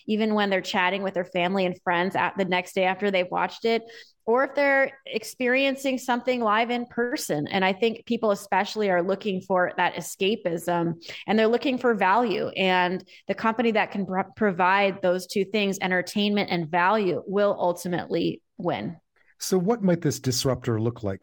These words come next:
Speaker 2: Blake, when you talk about disruptor? 'Cause I, I think most of us back in the Blockbuster days, for instance, when you used to have to go to the video store, couldn't have imagined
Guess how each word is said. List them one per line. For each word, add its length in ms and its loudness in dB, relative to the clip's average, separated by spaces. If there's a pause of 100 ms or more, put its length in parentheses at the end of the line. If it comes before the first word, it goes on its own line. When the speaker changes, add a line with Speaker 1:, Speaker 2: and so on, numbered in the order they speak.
Speaker 2:
Blake, 380 -6
when 100 2
you 80 2
talk 260 2
about 200 0
disruptor? 420 0
'Cause 220 -2
I, 220 0
I 20 0
think 180 -2
most 240 0
of 80 -2
us 160 0
back 300 0
in 40 -2
the 80 -2
Blockbuster 600 -2
days, 320 0
for 120 -2
instance, 320 -2
when 100 -2
you 40 2
used 160 -2
to 60 0
have 60 -4
to 60 -6
go 120 0
to 60 -4
the 60 -4
video 220 0
store, 240 0
couldn't 240 -2
have 80 -2
imagined 600 0